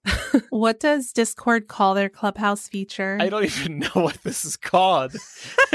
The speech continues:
Speaker 3: <laughs> A stage, I guess? I don't know.
Speaker 2: Okay. Stages.
Speaker 3: Stages, sure.
Speaker 2: <laughs>
Speaker 3: Well, I guess nobody wants to say anything, and that's fine. Nobody came to our Clubhouse. <laughs>
Speaker 1: People came, they just didn't want to
Speaker 3: Okay,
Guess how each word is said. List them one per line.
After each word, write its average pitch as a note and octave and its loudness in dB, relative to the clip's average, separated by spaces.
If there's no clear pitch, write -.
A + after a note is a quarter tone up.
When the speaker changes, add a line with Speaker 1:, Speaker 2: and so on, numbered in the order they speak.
Speaker 3:
<laughs> - -2
A F3 2
stage, E3 0
I A3+ 2
guess? - 2
I D3+ 2
don't A#2+ -2
know. A#2+ 0
Speaker 2:
Okay. G3+ -2
Stages. G#3 0
Speaker 3:
Stages, C3+ -2
sure. C3 -6
Speaker 2:
<laughs> E4 2
Speaker 3:
Well, F#3+ 4
I G#3 6
guess C#4+ -2
nobody C4+ 0
wants G3+ 2
to - -6
say D3+ 0
anything, A2 -8
and F#3 0
that's G3+ 0
fine. - -6
Nobody F3 0
came D3+ -2
to D3 0
our A#2+ 0
Clubhouse. - -4
<laughs> - -10
Speaker 1:
People E4 2
came, B3+ -4
they A#3 0
just A#3 -6
didn't A3+ -4
want G#3 -2
to G3 4
Speaker 3:
Okay, G#3 4